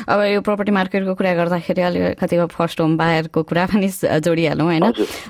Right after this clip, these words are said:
Speaker 1: दुई हजार तेइसदेखि लागू हुने भनेको यो फर्स्ट होम बायर च्वाइस नीतिले चाहिँ अब फर्स्ट होम बायरहरूका लागि स्ट्याम्प ड्युटीमा के कस्तो परिवर्तन ल्याउँछ, अ, यसको बारेमा पनि बताइदिनु न।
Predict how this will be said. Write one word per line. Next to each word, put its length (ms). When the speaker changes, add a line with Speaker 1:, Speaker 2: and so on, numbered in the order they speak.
Speaker 1:
दुई 120
हजार 220
तेइसदेखि 560
लागू 240
हुने 160
भनेको 340
यो 220
फर्स्ट 500
होम 200
बायर 300
च्वाइस 540
नीतिले 440
चाहिँ 160
अब 180
फर्स्ट 220
होम 140
बायरहरूका 540
लागि 260
स्ट्याम्प 320
ड्युटीमा 320
के 220
कस्तो 340
परिवर्तन 720
ल्याउँछ, 340
अ, 160
यसको 200
बारेमा 260
पनि 140
बताइदिनु 520
न। 60